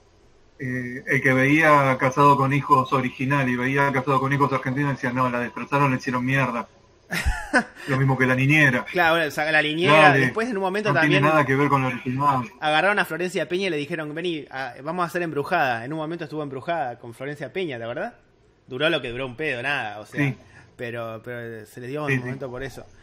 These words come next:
Speaker 2: Este, esta Una familia especial, era, es, a mí me gustaba mucho. Eh, es de allá por el, no sé, dos mil ocho, dos mil, no, dos mil, no, dos mil seis, dos mil siete debe ser. Este,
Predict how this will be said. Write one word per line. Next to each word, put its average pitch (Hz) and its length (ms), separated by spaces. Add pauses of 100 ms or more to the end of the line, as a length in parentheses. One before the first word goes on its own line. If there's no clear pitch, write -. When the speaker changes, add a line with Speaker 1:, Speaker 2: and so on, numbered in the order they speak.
(420)
Speaker 2:
Este, 131 1120 (240)
esta 202 220
Una 202 140
familia 190 280
especial, 202 680
era, 160 200
es, 156 280
a 190 100
mí 233 60
me 277 60
gustaba 202 360
mucho. 123 360 (180)
Eh, 131 500
es 151 140
de 160 80
allá 151 240
por - 140
el, 120 100
no 139 100
sé, 120 160
dos 110 200
mil 127 520
ocho, 135 540
dos 104 120
mil, 135 140
no, 151 200
dos 131 120
mil, 202 320 (720)
no, 107 320 (100)
dos 117 180
mil 135 220
seis, 127 320
dos 117 80
mil 123 140
siete 120 320
debe 110 140
ser. 104 180 (640)
Este, 120 800